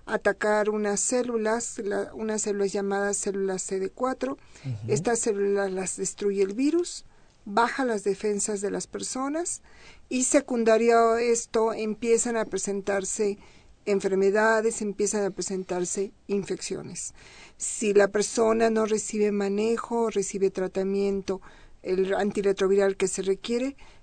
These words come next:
Speaker 1: la persona fallece.
Speaker 2: Entonces, es una infección y una de las últimas etapas, o las etapas ya adelantadas de la enfermedad, es, es lo que llamamos sida. Y todo esto se debe a un ataque de este virus a unas células.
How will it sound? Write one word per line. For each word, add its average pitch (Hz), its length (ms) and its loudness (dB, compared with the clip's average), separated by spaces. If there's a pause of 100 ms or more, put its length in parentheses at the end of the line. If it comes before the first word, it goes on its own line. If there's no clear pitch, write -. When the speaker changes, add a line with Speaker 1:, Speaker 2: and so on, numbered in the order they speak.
Speaker 1:
la 190 140 0
persona 180 640 -4
fallece. - 580 -8 (520)
Speaker 2:
Entonces, 165 500 2
es 185 220 2
una 185 140 4
infección 180 640 0 (180)
y 160 160 0
una 208 200 6
de 190 80 4
las 165 280 0
últimas 185 460 0
etapas, 170 520 -2
o 139 60 -2
las 131 220 -6
etapas 147 500 -4
ya 160 220 0
adelantadas 165 760 0
de 170 80 -4
la 165 60 0
enfermedad, 185 580 -2 (480)
es, 156 460 2
es 151 160 2
lo 139 100 0
que 147 100 0
llamamos 143 360 2
sida. 135 280 0 (300)
Y 165 100 2
todo 233 240 0
esto 226 200 -4
se 185 160 0
debe 202 500 4
a 160 160 0
un 190 320 2
ataque 190 440 0
de 185 80 2
este 180 220 -2
virus 185 600 -2
a 160 120 0
unas 175 280 2
células. 160 720 0